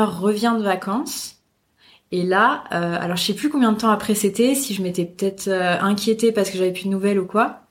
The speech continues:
elle me dit, euh, que j'ai fait peur à la mariée,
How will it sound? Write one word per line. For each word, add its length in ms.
elle 120
me 120
dit, 280
euh, 480
que 320
j'ai 160
fait 200
peur 360
à 80
la 100
mariée, 760